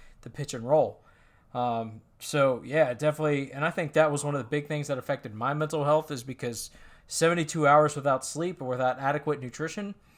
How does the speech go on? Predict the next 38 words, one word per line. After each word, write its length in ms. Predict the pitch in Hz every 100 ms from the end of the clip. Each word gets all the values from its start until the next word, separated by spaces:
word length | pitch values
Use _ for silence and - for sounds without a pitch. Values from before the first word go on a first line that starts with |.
| _ _ _ _ 175
uh, 300 | 135 123 117 - _ _ _
is, 500 | 170 151 127 - - - _
it 160 | 165 151
can 140 | 147
really 200 | 151 226
do 160 | 156 180
some 160 | -
damage 320 | 147 151 165 123
to 80 | 127
the 100 | 117
human 260 | 156 139
body 360 | 120 127 117 120
and 120 | 117
mind. 300 | 113 120 107 - _ _ _ _ _ _
And 220 | 131 127 123
I 140 | - 175
didn't 180 | 185
know 120 | 156 165
yoga 320 | 156 160 156
about 280 | 147 143 -
then, 360 | 156 156 151 - -
uh, 180 | 151 131 -
uh, 200 | 139 123 -
at 160 | 135 -
that 160 | 147
time, 280 | 165 185 202
and 100 | 131
I 40 |
wish 240 | 127 143 127
I 40 | 107
did. 360 | 156 180 175 156
I 60 | 135
wish 240 | 139 135
I 60 | 131
knew 160 | 131
about 240 | 120 117 -
breathing 280 | 170 175
techniques, 760 | 156 165 160 165 160 156 - -